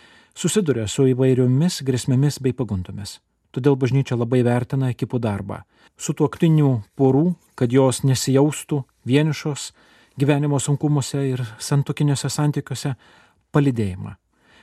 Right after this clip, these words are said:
Tai vienas iš būdų – būti išeinančia bažnyčia. Tai yra esančia arti žmonių situacijų bei problemų,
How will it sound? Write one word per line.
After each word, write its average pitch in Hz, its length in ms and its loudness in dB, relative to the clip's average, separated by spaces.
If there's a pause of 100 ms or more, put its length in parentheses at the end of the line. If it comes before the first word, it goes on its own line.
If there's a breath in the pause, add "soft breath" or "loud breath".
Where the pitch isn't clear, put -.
(160 soft breath)
Tai 185 160 4
vienas 170 320 2
iš 120 80 -4
būdų – 113 400 -4 (360)
būti 151 340 0
išeinančia 131 480 -4
bažnyčia. 98 540 -4
Tai 117 160 -4
yra 135 160 -4 (520)
esančia 135 480 -2
arti 120 280 0
žmonių 123 480 0 (160)
situacijų 131 840 -4
bei 120 200 -2
problemų, 104 520 -4